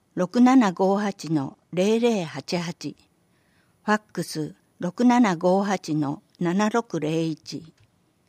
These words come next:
丸九、新辰巳ブランチ、三周会イラカ、辰巳南三の七の三十一。電話、六七五二の零零零三。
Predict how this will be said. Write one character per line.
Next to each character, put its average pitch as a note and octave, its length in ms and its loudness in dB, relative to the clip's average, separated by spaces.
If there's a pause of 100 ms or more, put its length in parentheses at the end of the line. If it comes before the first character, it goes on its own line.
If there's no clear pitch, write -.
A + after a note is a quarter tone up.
(420)
丸 G3 260 0
九、 F3 420 -4 (720)
新 B3+ 300 4
辰 G#3+ 320 -4
巳 A3 180 4
ブ G3 120 0
ラ G3+ 140 4
ン F3+ 100 2
チ、 - 360 -16 (500)
三 A3+ 300 0
周 A#3 320 -4
会 D3 360 -10
イ F3 140 -6
ラ F3+ 140 -2
カ、 D#3+ 260 -8 (680)
辰 G#3+ 240 -4
巳 A#3+ 180 6
南 G3 580 2 (220)
三 A3 380 2
の A3+ 120 2
七 A3 340 0
の D3 120 -2
三 G#3 300 0
十 D#3+ 260 -8
一。 D#3+ 420 -10 (680)
電 G3 320 2
話、 F3+ 280 -2 (560)
六 F#3 260 -2
七 A#3+ 320 4
五 F#3 280 2
二 F#3+ 280 2
の D3+ 340 -4 (120)
零 G#3 300 2
零 G#3+ 300 2
零 E3+ 280 -2
三。 D#3+ 400 -6